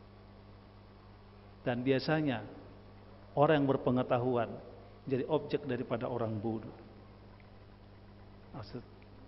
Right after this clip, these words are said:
maksud saya ialah bahwa orang bodoh menjadi objek orang berpengetahuan. Orang yang berpengetahuan. Orang bijak lebih berwibawa daripada orang kuat,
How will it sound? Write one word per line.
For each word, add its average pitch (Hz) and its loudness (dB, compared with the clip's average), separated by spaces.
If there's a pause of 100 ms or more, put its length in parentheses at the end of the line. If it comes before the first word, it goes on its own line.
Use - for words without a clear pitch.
(160)
maksud 135 -6
saya 151 8
ialah 131 4 (240)
bahwa 123 0
orang 160 6
bodoh 143 8
menjadi 123 2
objek - 0
orang 117 -2
berpengetahuan. 107 -8 (120)
Orang 139 4
yang 123 2
berpengetahuan. 113 -4 (600)
Orang 254 12
bijak 240 12
lebih 226 12
berwibawa 208 12
daripada 196 12
orang 208 12
kuat, 233 10